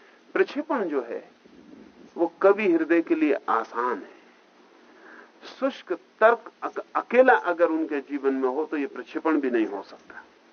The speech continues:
उन्होंने जो अभिव्यक्ति की है अति बुद्धिवादी शब्दों में,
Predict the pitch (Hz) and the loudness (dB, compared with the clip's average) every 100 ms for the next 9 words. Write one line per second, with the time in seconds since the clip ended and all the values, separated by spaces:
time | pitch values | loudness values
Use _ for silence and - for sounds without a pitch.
0 | _ _ _ _ - - - - - - | _ _ _ _ -20 -20 -20 -20 -20 -20
1 | - - - - - - 359 240 269 277 | -20 -20 -20 -20 -14 6 8 8 6 4
2 | 233 175 185 202 269 - 233 214 202 190 | 4 2 0 2 0 0 -6 -4 0 2
3 | 175 - - 208 - 226 180 156 165 151 | 2 0 -2 -2 0 2 2 4 6 6
4 | 151 147 147 - _ - 123 107 117 113 | 6 2 -4 -8 _ -10 -10 -6 -2 0
5 | 123 | 0